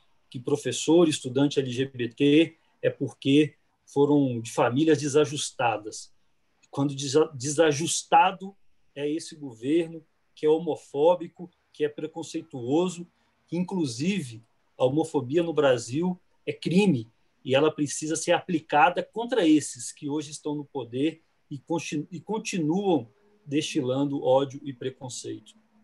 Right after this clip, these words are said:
Queria encerrar, pra gente também poder ouvir a Anita, relembrar uma entrevista do Paulo Freire,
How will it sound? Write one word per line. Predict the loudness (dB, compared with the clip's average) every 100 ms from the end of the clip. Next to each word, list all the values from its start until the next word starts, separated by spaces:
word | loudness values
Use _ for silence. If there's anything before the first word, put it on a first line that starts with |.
| _ _ _
Queria | 0 4 6 4 0 -4 -12 _ _ _ _ _ -20 -20 _ _ _ -10
encerrar, | -10 -6 -4 2 4 4 2 _ _ -16
pra | -14
gente | -14 -16
também | -12 -12 -10
poder | -12 -8 -6
ouvir | -6 -4
a | -2
Anita, | 0 -2 0 -4 -4 _
relembrar | 0 4 4 4 4 6 6 2 _ _ _ _ _ _
uma | -8 -6 -4 -4 -2 -4 -6 -10 _ _ -18
entrevista | -6 -4 -4 -6 -10 -10
do | -6
Paulo | -2 -2 -4
Freire, | -4 0 0 -2